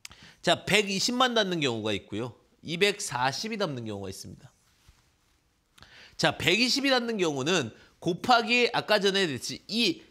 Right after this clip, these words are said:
큰 종목과 작은 종목 구분, 구분 드리는 거예요. 작은 종목은 돌파를 하고 나서 두 배라고 가면 큰 종목은요. 이 아까 전에 여기 기준선 백이십, 육 개월에 달 때는 탄력성이 두 배입니다.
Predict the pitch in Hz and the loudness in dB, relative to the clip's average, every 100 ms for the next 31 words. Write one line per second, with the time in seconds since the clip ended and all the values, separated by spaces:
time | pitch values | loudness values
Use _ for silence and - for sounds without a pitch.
0 | _ - 285 285 311 285 240 - 175 202 | _ -6 -4 0 0 0 -2 -2 0 0
1 | 214 - 170 185 - 160 226 190 196 175 | 0 -2 -2 -2 -6 -4 -2 -2 -4 -2
2 | 151 127 170 208 - _ - - 156 180 | 0 2 0 -2 -14 _ -8 2 4 4
3 | 269 254 247 247 247 214 165 175 240 233 | 2 0 0 0 0 0 0 0 0 -2
4 | 226 - 277 302 277 226 226 226 226 226 | -2 -2 0 0 2 2 4 4 4 2
5 | - - 156 156 247 247 202 151 143 180 | -12 -6 -2 4 6 6 4 2 2 0
6 | 113 - _ _ _ - 247 269 269 220 | -2 -10 _ _ _ -8 -4 -2 -2 -2
7 | 135 117 113 92 - - - - _ 214 | -2 -2 -4 -6 -14 -20 -20 -20 _ 4
8 | 196 165 262 240 233 208 190 190 151 107 | 4 6 4 4 4 4 6 6 4 0
9 | - _ _ _ - 220 233 247 262 208 | -4 _ _ _ 0 2 2 2 2 0
10 | - 156 214 208 127 139 165 254 262 254 | 0 0 2 -2 -2 -6 -4 2 4 4
11 | 226 208 220 214 - 254 254 - 233 226 | 2 2 -2 -2 -4 -2 -2 -4 -8 -6
12 | 139 139 170 123 107 151 | -2 -2 -2 -2 -4 -8